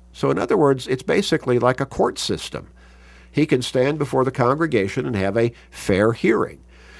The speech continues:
So the congregation shall deliver the manslayer from the hand of the avenger of blood, and the congregation shall return him to the city of refuge where he had fled, and he shall remain there until the death of the high priest who was anointed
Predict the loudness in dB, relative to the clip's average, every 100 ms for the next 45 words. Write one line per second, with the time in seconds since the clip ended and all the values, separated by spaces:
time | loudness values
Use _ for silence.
0 | -8 0 2 4 2 4 2 2 2 2
1 | -2 -2 2 4 4 0 -10 -2 0 6
2 | 4 4 2 0 -2 -2 0 2 0 -2
3 | -2 -2 0 0 2 2 2 -2 0 -2
4 | 0 0 2 2 2 0 0 -2 -2 -2
5 | 0 -2 -4 -16 -10 -2 0 4 4 2
6 | 4 4 4 0 -4 0 2 2 2 0
7 | 2 2 4 4 2 0 0 -2 2 4
8 | 4 2 4 2 2 0 0 -2 -6 -16
9 | -20 -20 -2 2 4 4 0 0 0 0
10 | 2 -2 -6 -12 -18 -20 -4 0 4 4
11 | 2 2 4 4 4 4 4 4 4 2
12 | 2 2 4 4 2 -2 0 0 -2 2
13 | 4 4 0 -4 0 2 2 2 0 2
14 | 2 0 -2